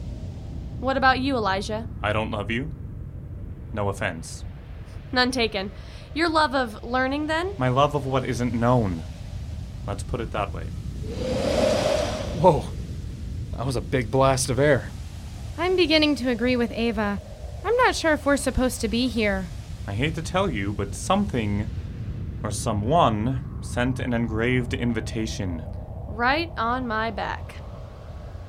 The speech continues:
Speaker 3: I can't believe that we're actually waiting to find a cave that's the entrance to the underworld. How idiotic I feel all of a sudden.
Speaker 4: I heard that.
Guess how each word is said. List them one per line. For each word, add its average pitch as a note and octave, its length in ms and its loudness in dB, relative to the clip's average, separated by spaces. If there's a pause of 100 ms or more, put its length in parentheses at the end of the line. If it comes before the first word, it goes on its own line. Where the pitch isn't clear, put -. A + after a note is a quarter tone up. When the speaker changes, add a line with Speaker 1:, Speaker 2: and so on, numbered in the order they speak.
(120)
Speaker 3:
I C#3 60 -4
can't F3 300 2
believe D3+ 260 6
that C3+ 160 6
we're C3 180 4
actually C#3+ 600 4
waiting B2+ 640 6
to B2 120 -2
find C3 360 2
a A#2+ 100 2
cave C#3+ 500 4
that's C3 220 4
the C#3 200 2
entrance D#3+ 440 4
to D3 140 -2
the C3+ 200 4
underworld. A2+ 680 6 (400)
How A2+ 320 -2 (180)
idiotic C#3 540 6
I A2 100 4
feel G#2 300 0
all F#2 160 0
of F2+ 80 -2
a F#2+ 40 0
sudden. F2+ 360 -2 (420)
Speaker 4:
I B3 240 0
heard B3 280 0
that. A#3 380 4